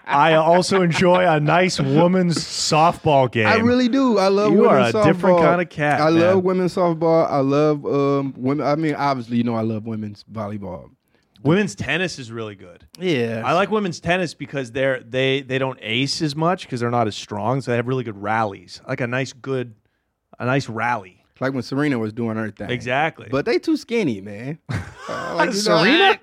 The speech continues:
Speaker 2: I, I mean,
Speaker 1: Serena wasn't too
Speaker 2: that's
Speaker 1: skinny.
Speaker 2: what I'm saying. When she was
Speaker 1: She's
Speaker 2: doing her
Speaker 1: bigger
Speaker 2: thing,
Speaker 1: than us.
Speaker 2: it was doing her thing. It was fun to watch, but 'cause, you know.
Speaker 1: Yeah.
Speaker 2: And then they wear them little tennis skirts and shit.
Speaker 1: Yeah,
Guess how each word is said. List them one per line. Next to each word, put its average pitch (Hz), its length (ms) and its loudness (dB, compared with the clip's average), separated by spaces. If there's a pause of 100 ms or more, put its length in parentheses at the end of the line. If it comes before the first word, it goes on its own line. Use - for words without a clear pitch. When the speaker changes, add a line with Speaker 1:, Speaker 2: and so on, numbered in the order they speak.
Speaker 2:
I, - 40 -6
I 277 60 -2
mean, 240 240 0
Speaker 1:
Serena 302 280 2
wasn't 170 300 -2
too 160 60 0
Speaker 2:
that's 185 120 4
Speaker 1:
skinny. - 140 2
Speaker 2:
what 190 80 4
I'm 233 40 4
saying. 466 180 2
When 302 100 2
she 427 140 2
was 415 100 2
Speaker 1:
She's 311 80 0
Speaker 2:
doing 320 200 6
her 370 60 4
Speaker 1:
bigger 247 200 6
Speaker 2:
thing, - 100 6
Speaker 1:
than 277 260 4
us. - 220 0
Speaker 2:
it 277 100 -4
was 277 300 4
doing 294 160 4
her 370 180 2
thing. 262 300 2
It - 20 -4
was 247 140 -2
fun 254 220 2
to 240 80 2
watch, 240 300 2
but 226 200 2
'cause, 302 100 -2
you 339 140 2
know. 285 340 2
Speaker 1:
Yeah. 127 380 -2 (100)
Speaker 2:
And 202 140 -4
then 262 100 2
they 262 120 4
wear 233 180 2
them 202 160 0
little 190 180 2
tennis 180 360 -2
skirts 131 300 -2
and 123 140 -4
shit. 139 120 6
Speaker 1:
Yeah, 151 240 4